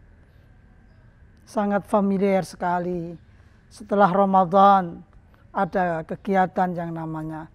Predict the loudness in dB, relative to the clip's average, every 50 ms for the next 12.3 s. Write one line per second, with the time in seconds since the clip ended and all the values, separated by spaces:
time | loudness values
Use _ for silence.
0 | -20 -20 _ _ -20 -20 -20 -20 -20 -12 -6 -2 0 4 6 6 6 4 4 -2
1 | -6 -6 -6 -6 -6 -4 -4 -6 -6 -8 -10 -12 -16 -20 -20 -20 -20 -20 _ _
2 | _ _ _ _ _ _ _ _ -20 -20 _ _ _ _ _ -20 -20 -20 -20 _
3 | 2 4 4 4 4 2 0 0 0 0 0 2 4 6 6 6 4 4 4 4
4 | 2 2 2 2 0 2 2 0 -2 -2 -4 -8 -16 _ _ -20 -20 _ -20 -20
5 | -20 -20 _ _ _ _ _ -20 _ _ _ _ _ _ _ -20 -20 -20 -20 _
6 | _ _ _ _ -20 _ _ _ _ _ _ _ _ _ _ _ _ _ -6 -4
7 | -2 -2 -2 -4 -4 -6 -6 -4 -6 -6 -10 _ _ _ _ _ _ _ _ _
8 | _ _ _ _ _ _ _ _ _ _ _ _ _ _ _ _ _ _ _ _
9 | _ _ _ _ _ _ _ -20 -20 -10 -6 -2 -2 -2 0 0 2 2 4 4
10 | 4 4 4 2 0 0 2 2 2 0 -2 -10 -16 -18 -18 -20 -20 -20 -20 _
11 | _ _ _ _ _ _ _ _ _ _ _ _ -6 -2 -2 -2 -2 -4 -4 -2
12 | -2 -2 -2 -4 -8